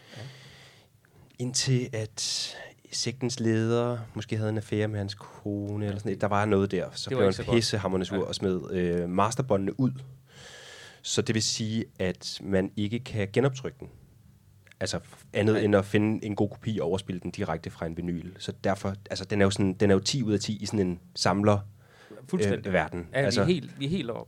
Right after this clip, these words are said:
Speaker 2: og så lyder den bare sådan fuldstændig magisk godt jo.
Speaker 1: Det,
Speaker 2: Altså.
Speaker 1: det, og det er jo det, der er det sjove ved det her, fordi man kan sige, der kan være noget, hvor det er...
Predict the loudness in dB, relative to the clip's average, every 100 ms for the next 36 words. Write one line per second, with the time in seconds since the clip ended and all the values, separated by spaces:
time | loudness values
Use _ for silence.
0 | -2 0 2 2 0 -4 -4 -12 -10 -4
1 | -2 -2 -4 -6 -6 -10 -8 -8 -6 -8
2 | -10 -8 -4 -4 -4 -14 -2 2 4 4
3 | 4 4 0 2 2 4 0 -2 -4 -4
4 | -6 -6 -6 -6 -4 -2 0 0 2 2
5 | 2 0 -4 -2 0